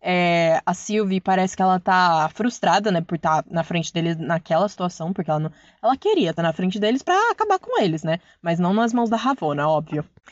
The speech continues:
Mas logo a caçadora B quinze aparece, ela tira a coleira do, do Loki e da Sylvie, entrega uma arma pra Sylvie, uma espada lá, aquela lá que a Sylvie usava.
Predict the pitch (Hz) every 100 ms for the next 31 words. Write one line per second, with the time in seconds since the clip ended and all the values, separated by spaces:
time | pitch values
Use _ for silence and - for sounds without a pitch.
0 | - - - 202 202 202 214 226 254 233
1 | 240 208 214 202 190 - 208 190 190 -
2 | 208 262 220 190 202 196 190 - 247 269
3 | - 240 208 202 196 202 190 180 170 190
4 | 190 175 - 202 185 180 - 202 185 185
5 | 202 - _ _ _ 202 226 240 262 285
6 | 277 226 208 220 269 240 214 208 220 220
7 | 220 202 190 196 - - 208 226 196 185
8 | 196 170 170 160 160 175 175 165 175 190
9 | 208 254 285